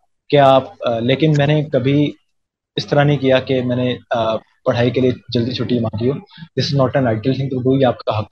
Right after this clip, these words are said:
था, आपको जरूर मांगना चाहिए। लेकिन I was confident कि अगर मैं, अ, ये छुट्टी ना भी लूँ, जल्दी छुट्टी ना भी लूँ, classes के लिए उस तरह से टाइम ना भी निकालूँ, तो I would be able, I will be able to do it। अब knowledge base मेरे पास था, अब उसको मैंने continue किस तरह से किया, असल बात ये है,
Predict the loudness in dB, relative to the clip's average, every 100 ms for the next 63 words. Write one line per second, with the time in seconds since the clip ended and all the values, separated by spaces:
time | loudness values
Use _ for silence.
0 | -2 -2 -2 -8 -4 -4 -4 -4 -4 -4
1 | -8 -10 _ -20 _ 0 4 4 4 2
2 | -2 -4 -4 -4 -2 -2 0 0 0 -2
3 | -4 -8 -8 -6 -8 -8 _ -14 -8 -4
4 | 0 0 0 -2 -4 _ _ _ _ -4
5 | -2 -2 -2 -2 0 -2 -2 -4 -4 -6
6 | -4 -4 -4 -4 -4 -2 -4 -4 -2 0
7 | 0 0 -2 -2 0 2 2 -2 -6 -4
8 | -4 -4 -8 -8 -4 -4 -2 -4 -6 _
9 | -10 -10 -14 _ -18 -16 -16 -18 -6 2
10 | 2 2 -8 _ _ _ _ _ _ 2
11 | 4 6 4 2 2 2 2 0 -2 -6
12 | -2 -2 -2 -2 0 2 2 0 -2 2
13 | 2 2 -2 -6 -8 -10 -2 2 2 0
14 | -4 0 0 0 -4 -6